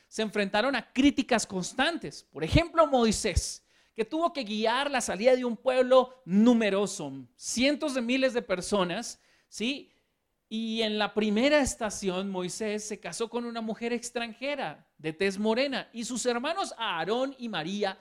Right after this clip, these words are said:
se lo criticaron muchísimo. El apóstol Pablo,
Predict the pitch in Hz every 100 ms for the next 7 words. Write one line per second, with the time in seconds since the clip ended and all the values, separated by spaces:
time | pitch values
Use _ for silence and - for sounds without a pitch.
0 | _ - - - 165 175 170 180 180 208
1 | 214 214 202 - _ _ - 147 151 170
2 | - 131 117 _ _ _ _ _ - 226
3 | 269 262 359 - 302 285 - 294 285 226
4 | 139